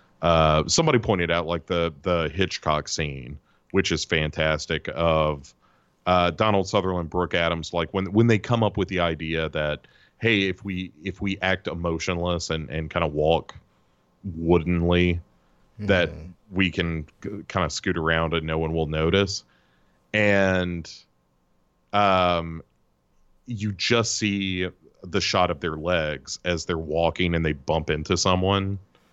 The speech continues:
Speaker 1: and then keep moving. And then the people that they bumped into walk the other direction, stop with a bunch of other feet and, uh, chit chat, and then all turn around and start following them.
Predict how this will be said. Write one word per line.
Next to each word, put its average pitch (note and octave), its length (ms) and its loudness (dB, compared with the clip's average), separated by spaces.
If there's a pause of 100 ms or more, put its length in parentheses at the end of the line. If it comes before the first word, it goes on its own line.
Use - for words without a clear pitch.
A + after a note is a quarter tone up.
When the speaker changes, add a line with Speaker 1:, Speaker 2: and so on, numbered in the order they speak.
(600)
Speaker 1:
and F#2 520 4
then F2 340 0
keep G2 280 -2
moving. F2+ 640 0 (360)
And G2 200 4
then F#2 160 4
the E2+ 80 2
people F#2+ 400 2
that F2 140 2
they F2 100 0
bumped E2 320 0
into E2+ 640 0
walk F2+ 400 2
the F2+ 140 2
other F#2 180 2
direction, D#2+ 760 -2 (440)
stop A2+ 400 0
with G#2 120 0
a F2+ 40 -10
bunch F#2+ 240 -4
of G2 60 -4
other G2+ 240 -2 (120)
feet F2 360 -10 (500)
and, G2 480 2
uh, F#2+ 380 -2
chit - 280 -2
chat, G2 340 0 (160)
and G#2 300 -2
then G2 380 -4
all G2+ 220 2
turn G2+ 200 -2
around F2 220 -2
and E2 80 -8
start F#2 280 -4
following D2+ 480 -4
them. G1+ 300 -16